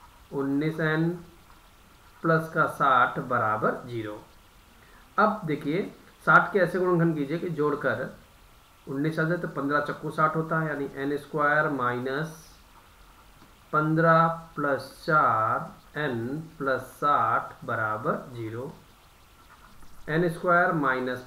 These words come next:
पन्द्रह एन माइनस चार एन प्लस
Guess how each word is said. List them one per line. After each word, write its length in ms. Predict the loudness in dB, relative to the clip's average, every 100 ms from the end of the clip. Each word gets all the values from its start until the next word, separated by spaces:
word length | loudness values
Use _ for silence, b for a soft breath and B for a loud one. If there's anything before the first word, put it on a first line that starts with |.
| -4
पन्द्रह 520 | -2 2 4 4 4
एन 180 | 2 2 0 -6 -16 -20 -20 -20 -20 -12
माइनस 640 | -4 -2 -2 -4 -6 -8 0
चार 360 | 4 6 6
एन 300 | 4 2 0 -2 -8 -20 -20 -20 -20 -20 -20 -20 -20 -20 -12
प्लस 200 | -4 -4